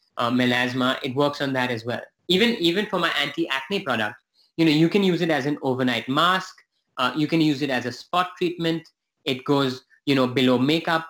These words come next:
in an invisible, uh, manner. You know, it's not something that is white and stays on your skin. In fact, it's completely invisible. We wanna make our products as multifunctional as possible so that you don't have to buy five hundred products, you know, to have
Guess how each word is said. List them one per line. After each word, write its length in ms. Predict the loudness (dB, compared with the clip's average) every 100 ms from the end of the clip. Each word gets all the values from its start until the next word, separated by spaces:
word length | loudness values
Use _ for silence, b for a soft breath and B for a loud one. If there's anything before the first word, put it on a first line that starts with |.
| -8
in 140 | -6
an 120 | -4 -4
invisible, 680 | -4 -2 -2 -2 0 -2 -6 b -2
uh, 240 | 0 2
manner. 480 | 0 -2 0 2 0 0
You 140 | 2
know, 100 | 2
it's 240 | 2 -2 0
not 220 | 0 0
something 320 | -2 0 0
that 160 | 0 0
is 160 | 0
white 340 | 0 0 0 0
and 160 | -2
stays 260 | 0 0 0
on 120 | 0
your 80 | -2
skin. 300 | -4 -2 -2
In 40 |
fact, 320 | -2 -4 -4 -6
it's 160 | -8
completely 520 | -4 -2 0 4 4
invisible. 520 | 4 2 0 2 0 0
We 80 | 0
wanna 180 | 0 0
make 180 | 0 -2
our 120 | -2
products 340 | 0 0 -2 -4
as 160 | -4
multifunctional 760 | -2 -4 -4 -4 -6 -6 -6 -4
as 140 | -4
possible 460 | -4 -4 -4 -4 -4
so 140 | 0 2
that 240 | 2 -2 -12 _ _ 0
you 120 | 4
don't 160 | 4 4
have 200 | 0 0
to 80 | 2
buy 460 | 2 2 0 -2 -10 _
five 220 | -2 -2
hundred 260 | -4 -6 -4
products, 400 | -2 -2 -2 -4
you 80 | -2
know, 120 | -2
to 100 | -2
have 320 | -2 -2 -4